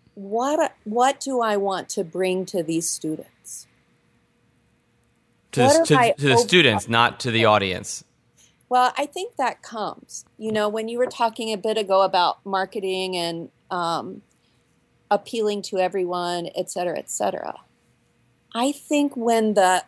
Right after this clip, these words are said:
Speaker 1: choir is on board and enthusiastic with what you're doing,
Speaker 2: Mm-hmm.
Speaker 1: that that enthusiasm generates audience.
Speaker 2: I agree. I totally
Speaker 1: And
Speaker 2: agree.
Speaker 1: I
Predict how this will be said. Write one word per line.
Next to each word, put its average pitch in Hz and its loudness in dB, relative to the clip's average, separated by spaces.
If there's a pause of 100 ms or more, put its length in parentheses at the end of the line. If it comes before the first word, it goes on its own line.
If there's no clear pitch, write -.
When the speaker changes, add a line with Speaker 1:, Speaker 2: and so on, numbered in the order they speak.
(160)
Speaker 1:
choir 311 2
is 226 4
on 185 0
board 240 2
and 180 0
enthusiastic 240 -4
with 196 -8
what 202 -2
you're 185 -2
doing, 196 -4
Speaker 2:
Mm-hmm. 101 -4 (360)
Speaker 1:
that 214 0
that 247 2 (920)
enthusiasm 208 0 (160)
generates 190 -2
audience. - -8
Speaker 2:
I 117 4
agree. 117 4 (100)
I 113 6
totally 139 6
Speaker 1:
And 131 4
Speaker 2:
agree. 123 6
Speaker 1:
I 113 -2